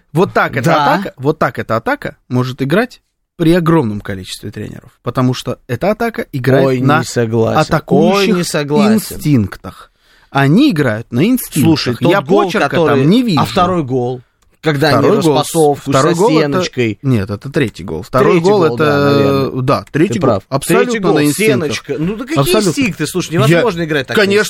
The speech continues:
Speaker 2: инстинктах.
Speaker 1: можно. Если бы это была схема, они бы играли в эти с-, стеночки постоянно.
Speaker 2: Ну,
Speaker 1: А они
Speaker 2: начиная
Speaker 1: постоянно играют по-разному. Они играют то в закидушку,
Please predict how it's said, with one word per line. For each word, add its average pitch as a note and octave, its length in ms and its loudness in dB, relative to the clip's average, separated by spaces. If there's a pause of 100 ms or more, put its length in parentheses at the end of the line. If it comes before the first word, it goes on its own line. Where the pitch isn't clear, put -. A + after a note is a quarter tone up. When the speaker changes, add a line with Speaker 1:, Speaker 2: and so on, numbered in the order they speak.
Speaker 2:
инстинктах. F#3+ 120 2
Speaker 1:
можно. C3+ 280 2
Если F3 400 0
бы D#3 100 2
это D3+ 160 2
была C#3+ 240 2
схема, C4 540 0
они D3 220 2
бы E3+ 120 4
играли D#3+ 320 0
в D3 60 0
эти D3+ 160 -4
с-, - 360 -12
стеночки - 500 -2
постоянно. C3 840 -2 (380)
Speaker 2:
Ну, C3+ 200 -6
Speaker 1:
А - 100 2
они - 160 0
Speaker 2:
начиная - 140 0
Speaker 1:
постоянно C#3 600 2
играют G#3+ 280 2
по-разному. B2+ 600 0
Они A3 220 2
играют G3 320 0
то D#4+ 100 2
в B3+ 80 -2
закидушку, F3 800 -2